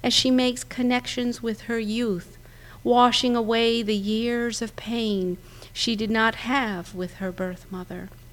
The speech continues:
The healing deepens as she finds the words to capture the significance of the moment. Her poem.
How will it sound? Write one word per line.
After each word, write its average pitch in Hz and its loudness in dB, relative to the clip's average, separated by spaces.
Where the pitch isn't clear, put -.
The 254 0
healing 269 6
deepens 208 2
as 208 0
she 247 0
finds 240 -2
the 262 -2
words 233 0
to - -8
capture 196 -8
the 202 -8
significance 214 -6
of 185 -10
the 185 -8
moment. 175 -10
Her 196 -8
poem. 185 -10